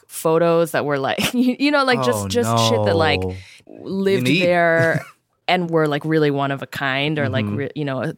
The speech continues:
Speaker 1: some of the few things that have survived the ages. And, like, people, it is, like, a huge loss. But I think I was, like, most moved by the, like,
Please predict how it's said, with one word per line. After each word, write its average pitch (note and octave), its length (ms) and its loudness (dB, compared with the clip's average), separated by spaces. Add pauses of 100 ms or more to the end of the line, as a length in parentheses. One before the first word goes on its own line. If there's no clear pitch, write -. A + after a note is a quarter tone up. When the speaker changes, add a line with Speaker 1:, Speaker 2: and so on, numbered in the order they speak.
(120)
Speaker 1:
some D#3+ 120 -2
of C#3+ 60 2
the C3+ 60 -2
few D3 240 0
things C#3+ 280 0
that C#3 100 -2
have C3+ 80 -6
survived C#3 400 -2
the - 120 -4
ages. F3 340 -2
And, F#3 160 0
like, F#3 160 0
people, A3 420 0 (240)
it G#3+ 140 2
is, B3 140 0
like, A3 180 2
a F#3+ 100 4
huge F#3 480 -4 (100)
loss. F3+ 380 0
But F#3+ 240 2
I F#3+ 100 2
think A#3 160 2
I A#3+ 60 4
was, A#3 180 0
like, F#3+ 120 2
most D#3+ 340 2
moved D3 400 -2
by C#3+ 400 -2
the, D3+ 120 -2
like, C#3+ 300 -6